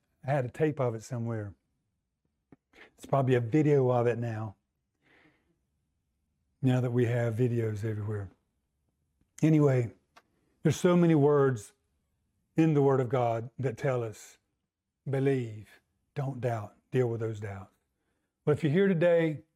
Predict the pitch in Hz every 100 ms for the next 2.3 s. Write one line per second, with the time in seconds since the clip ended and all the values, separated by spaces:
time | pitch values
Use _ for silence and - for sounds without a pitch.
0 | _ _ _ _ - 139 131 127 135 151
1 | 143 139 135 - _ _ - 147 165 170
2 | 165 151